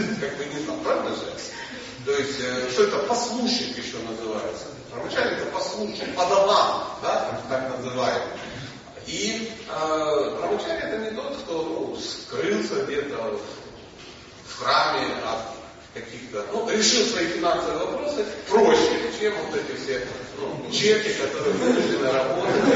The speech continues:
не хватает. Я вас никого не знаю. Поэтому, друзья, это не то, что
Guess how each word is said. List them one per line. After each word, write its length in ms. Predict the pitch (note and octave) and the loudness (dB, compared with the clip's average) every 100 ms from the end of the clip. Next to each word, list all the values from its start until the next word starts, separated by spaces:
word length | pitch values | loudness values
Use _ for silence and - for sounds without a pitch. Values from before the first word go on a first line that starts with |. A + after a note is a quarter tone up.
| A#2 | 6
не 80 | A#2 | 4
хватает. 680 | - - C3+ C3 C3 - - - - - - - - - - - - - G3 G3 | 4 6 6 6 4 2 -2 -6 -6 -8 -12 -14 -16 -16 -16 -16 -14 -6 -4 2
Я 100 | F#3 | 4
вас 200 | F#3+ F3 | 6 4
никого 400 | F#3+ F3 E3+ F3 | 2 0 0 0
не 140 | E3+ | 0
знаю. 340 | E3 - D3+ - - - - - - - | 0 -2 -4 -8 -12 -12 -10 -10 -10 0
Поэтому, 580 | - - - - A2+ E2 | 4 6 4 0 -2 -4
друзья, 280 | - G#2+ - | -4 -2 0
это 380 | D#2+ - - | 0 -2 -2
не 60 | - | -2
то, 120 | - - | -2 -2
что 160 | - | -4